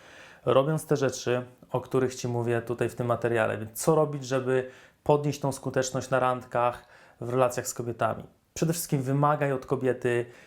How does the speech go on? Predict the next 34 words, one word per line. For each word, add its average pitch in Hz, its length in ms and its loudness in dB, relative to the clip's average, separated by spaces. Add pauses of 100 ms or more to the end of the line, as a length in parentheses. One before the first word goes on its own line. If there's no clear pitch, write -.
(140)
żeby 127 240 0
to 135 160 2
ona 135 180 2
dużo 139 420 -2
sama 131 440 0
inwestowała, 120 720 0
wkładała 120 460 0
w 113 60 -10
relacje, 120 400 0
w 117 60 -8
związek. 117 580 -4 (300)
Spotykasz 156 460 4
się 147 160 -2
z 117 80 -4
nią, 123 180 2
pocałowałeś 131 560 2
się 135 140 -6
na 123 100 2
randce, 123 520 2 (400)
to 180 100 2
powiedz 180 280 2
jej: 110 140 -4
„Słuchaj, 135 500 2 (120)
to - 80 -8
był 127 100 -2
pierwszy 135 320 0
nasz 127 140 -2
pocałunek, 123 640 0 (360)
ale 135 220 2
na 127 120 0
drugi 135 320 -4
będziesz 131 340 0
musiała 123 280 2
zasłużyć”. 127 640 -2